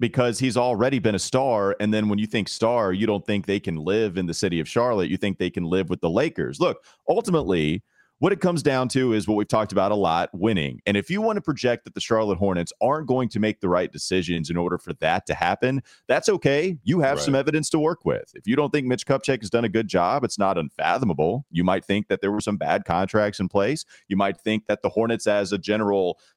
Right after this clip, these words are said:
Speaker 1: franchise haven't made the right decisions. Therefore, future is gonna be predicated on what they've done in the past, and then LaMelo might leave because we haven't had success, because,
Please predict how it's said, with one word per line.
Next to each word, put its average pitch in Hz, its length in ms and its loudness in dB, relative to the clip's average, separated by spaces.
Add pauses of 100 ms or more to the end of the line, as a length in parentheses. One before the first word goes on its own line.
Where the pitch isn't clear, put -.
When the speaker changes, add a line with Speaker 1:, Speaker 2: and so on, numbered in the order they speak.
Speaker 1:
franchise 110 720 0
haven't 90 220 0
made 90 140 2
the 85 80 0
right 76 360 0
decisions. 80 600 -2
Therefore, 95 680 0 (300)
future 107 680 0
is 95 160 0
gonna 101 140 0
be 92 80 0
predicated 98 480 0
on 90 100 2
what 95 140 0
they've 87 140 0
done 90 180 2
in 85 60 0
the 80 80 0
past, 82 460 0
and 87 120 0
then 90 100 2
LaMelo 95 400 2
might 98 260 0
leave 160 420 -2
because 98 320 0
we 98 80 2
haven't 85 260 0
had 80 240 0
success, 82 420 -2
because, 92 480 -2